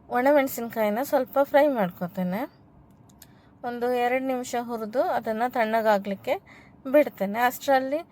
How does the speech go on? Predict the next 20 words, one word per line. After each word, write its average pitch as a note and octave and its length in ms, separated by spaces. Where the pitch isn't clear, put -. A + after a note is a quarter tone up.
ನನ್ನ A3+ 220
ಚಾನಲ್ನ B3 560
ಸಬ್ಸ್ಕ್ರೈಬ್ B3+ 540
ಮಾಡ್ಕೊಳ್ಳಿಲ್ಲ A3 640
ಅಂದ್ರೆ G#3+ 200
ಸಬ್ಸ್ಕ್ರೈಬ್ B3+ 540
ಮಾಡ್ಕೊಳ್ಳಿ, G3 520
ಪಕ್ಕದಲ್ಲಿರೋ B3+ 600
ಬೆಲ್ A#3 260
ಐಕಾನ್ B3 360
ಒತ್ತಿ. G3+ 240
So C#4 140
ನಾನು C#4 300
ಮಾಡೋ C4 320
ಈ A#3+ 200
ಪ್ರತಿ A#3+ 400
ವಿಡಿಯೋ B3+ 340
ನಿಮಗೆ A#3 300
ನೋಟಿಫಿಕೇಶನ್ A3+ 760
ಸಿಗುತ್ತೆ. G3+ 540